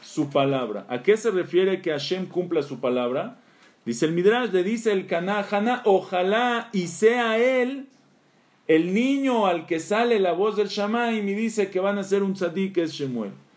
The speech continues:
Vateshe Baisha, se sentó la mujer, Vateneket Bena, Vateniket Bena, y le dio de amamantar a su, ush, a su hijo, perdón, perdón, perdón.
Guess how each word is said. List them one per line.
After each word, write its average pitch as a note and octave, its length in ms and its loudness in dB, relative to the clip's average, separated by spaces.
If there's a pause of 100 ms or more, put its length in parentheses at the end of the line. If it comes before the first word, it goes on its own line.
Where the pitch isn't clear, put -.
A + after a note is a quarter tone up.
(380)
Vateshe G#3+ 600 2
Baisha, G3 760 0
se C#3+ 160 -6
sentó C#3+ 380 0
la F#3+ 120 4
mujer, F3 460 0
Vateneket D3+ 760 -2
Bena, D#3 280 -4
Vateniket D3+ 720 0
Bena, F3 540 -2 (480)
y F3+ 280 2
le D3+ 120 2
dio F3+ 200 2
de F3+ 100 0
amamantar D3+ 880 0 (100)
a E3+ 220 0
su, D#3+ 480 -2 (520)
ush, A#2 380 -8 (1120)
a B2 100 -2
su C#3 220 2
hijo, F#3+ 600 0 (460)
perdón, C#3 380 0
perdón, C#3 360 -2
perdón. C3+ 300 -2